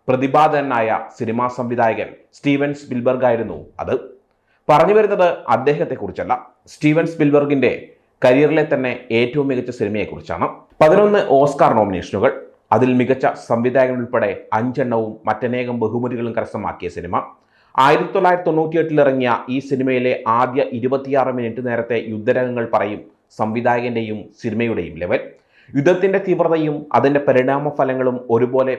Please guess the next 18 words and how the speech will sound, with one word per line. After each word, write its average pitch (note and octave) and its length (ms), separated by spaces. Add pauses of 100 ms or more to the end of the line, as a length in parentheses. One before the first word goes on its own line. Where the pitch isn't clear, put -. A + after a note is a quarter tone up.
(100)
പ്രേക്ഷകരിലേക്ക് C3 680
എത്തിക്കുന്ന A#2 360 (260)
ഛായാഗ്രഹണവും A#2+ 720 (220)
എഡിറ്റിങ്ങും. F#2+ 460 (680)
എല്ലാത്തിനുമുപരി A#2 680 (400)
സ്റ്റീവൻ B2+ 360
സ്പിൽബർഗ് A#2+ 460 (100)
എന്ന F2 140 (200)
മഹാരഥൻ്റെ A2+ 600
കയ്യൊപ്പും A#2 400
കൂടിയായപ്പോൾ A2 520 (380)
ഹോളിവുഡിൽ C3 560
പിറന്നത് A2 360 (360)
ലോകത്തിലെ B2 520
തന്നെ A#2 220 (400)
ഏറ്റവും C#3 400
മികച്ച A2 240 (420)
യുദ്ധ A2 200